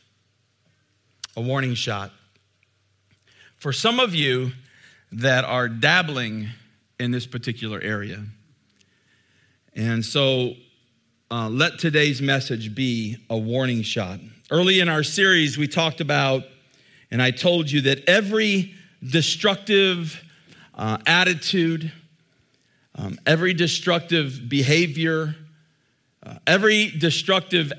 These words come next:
action that we take can be traced back to one of three things. Do you remember that? It was pride, and we talked about pride in one of our, uh, messages,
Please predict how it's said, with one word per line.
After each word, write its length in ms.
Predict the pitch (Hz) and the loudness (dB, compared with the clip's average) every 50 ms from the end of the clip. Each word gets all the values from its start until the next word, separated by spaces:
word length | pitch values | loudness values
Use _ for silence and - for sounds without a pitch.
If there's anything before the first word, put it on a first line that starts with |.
| - | 2
action 400 | 147 156 175 180 - - 196 170 | 2 4 4 2 0 0 0 2
that 140 | 156 160 131 | 0 0 0
we 100 | 147 151 | 0 -2
take 400 | 147 - - 190 170 160 151 - | 0 2 2 4 4 2 2 0
can 180 | - 185 160 147 | 0 2 2 2
be 120 | 143 139 | 2 0
traced 520 | 131 - - - 196 196 208 196 - - 151 | -2 -2 0 2 2 2 2 0 -2 -4 0
back 320 | 180 175 170 170 156 - | 2 2 2 2 0 -2
to 240 | - - 170 151 143 | -2 0 2 2 2
one 300 | 139 139 151 170 185 185 | 2 2 2 2 2 2
of 180 | 175 160 147 | 0 -2 -2
three 300 | - - 175 160 156 147 | -4 -4 -2 0 0 0
things. 460 | 127 - 160 151 127 117 113 113 107 104 | -2 -2 -2 -2 0 0 -2 -2 -4 -4
Do 80 | 123 | -2
you 60 | 131 | -2
remember 280 | 143 143 160 165 160 160 | 0 0 0 0 2 2
that? 280 | 160 165 160 165 160 - - - _ _ _ _ _ _ _ _ - - - - - _ _ _ - - | 2 2 2 0 -2 -6 -12 -20 _ _ _ _ _ _ _ _ -20 -20 -20 -20 -20 _ _ _ -4 0
It 160 | 165 180 170 | 0 2 4
was 440 | 170 170 160 151 147 139 123 - - - - - | 4 4 4 4 2 0 -2 -6 -10 -12 -8 -2
pride, 520 | - 196 175 160 165 170 190 190 196 180 - - - - _ _ _ _ _ _ _ _ _ _ _ _ _ - | 2 2 4 4 4 4 2 0 0 -4 -8 -10 -16 -20 _ _ _ _ _ _ _ _ _ _ _ _ _ -2
and 140 | - 139 143 | 0 2 2
we 100 | 151 143 | 2 2
talked 320 | - 208 214 196 - 180 | 2 0 0 0 0 -2
about 320 | 160 143 139 135 - - | 0 0 0 -2 -2 -4
pride 480 | - 143 127 120 117 117 131 156 170 151 - - - _ _ _ _ _ _ - _ - | -4 -2 0 0 0 0 -2 -2 -4 -8 -14 -16 -20 _ _ _ _ _ _ -20 _ 0
in 160 | 135 139 139 135 | 2 4 4 4
one 160 | 147 156 151 | 4 2 2
of 100 | 139 135 | 2 2
our, 260 | 131 127 131 135 131 | 2 2 2 2 2
uh, 160 | 120 120 120 | 2 2 2
messages, 800 | 120 127 139 143 139 - 135 123 107 120 117 117 123 127 - 127 | 2 2 2 2 0 -2 -4 -6 -4 -2 -2 -2 -2 -6 -8 -14